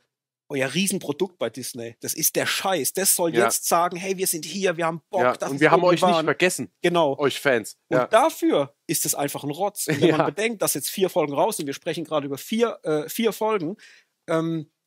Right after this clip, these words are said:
Speaker 1: und es gibt nur sechs,
Speaker 2: Mhm.
Speaker 1: dann ist die Hälfte jetzt vorbei und die Hälfte war halt einfach nicht so dolle.
Speaker 2: Nee.
Speaker 1: Schade drum.
Speaker 2: Ja, äh, definitiv. Also ich muss sagen, es sticht jetzt auch für mich nicht so richtig raus, außer Szenen, über die ich mich, die hätten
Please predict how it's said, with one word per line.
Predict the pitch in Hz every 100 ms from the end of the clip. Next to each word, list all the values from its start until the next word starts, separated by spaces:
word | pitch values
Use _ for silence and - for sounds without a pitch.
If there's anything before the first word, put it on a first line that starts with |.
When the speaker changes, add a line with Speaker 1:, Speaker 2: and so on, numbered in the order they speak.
| _ -
Speaker 1:
und | 170
es | -
gibt | 285 -
nur | 180
sechs, | - 131 - - 131
Speaker 2:
Mhm. | 101 90 120 _ _ _ _
Speaker 1:
dann | 131
ist | 165 143
die |
Hälfte | 151 151 - 147
jetzt | 135 -
vorbei | 127 120 113 170
und | 185
die | 117
Hälfte | 120 - 135
war | 127
halt | 120 -
einfach | 117 - 131 - _ _ _ _
nicht | 117 -
so | 156
dolle. | 156 64 - _ _ _ _ _
Speaker 2:
Nee. | 135 110 _ _ _
Speaker 1:
Schade | - 262 139
drum. | 123 120 - - _ _
Speaker 2:
Ja, | 135 120 151 _
äh, | 123 123 107
definitiv. | 120 123 - 170 _ _
Also | 127 -
ich |
muss | -
sagen, | 156 143
es | 113
sticht | - 165 -
jetzt | 127
auch | 131
für | -
mich | 123 - -
nicht | 170 -
so | 160
richtig | 151 151 139
raus, | 156 147 -
außer | 156 147 156
Szenen, | 156 151 151
über | 139
die | 139 151
ich | -
mich, | 139 - _ _ _ _
die | 143
hätten | 170